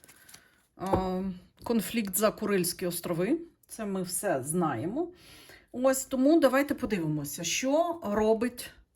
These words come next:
російський флот з атомними. <clears throat> Ви зрозуміли. І так, що вони там роблять? Ну, страхають. Страхають.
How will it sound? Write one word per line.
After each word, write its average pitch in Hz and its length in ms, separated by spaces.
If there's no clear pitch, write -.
російський 233 540
флот 214 420
з 226 300
атомними. 226 800
<clears throat> 220 240
Ви 202 260
зрозуміли. 180 760
І 220 100
так, 156 260
що - 160
вони 269 180
там 240 220
роблять? 147 420
Ну, 370 260
страхають. 226 840
Страхають. 220 880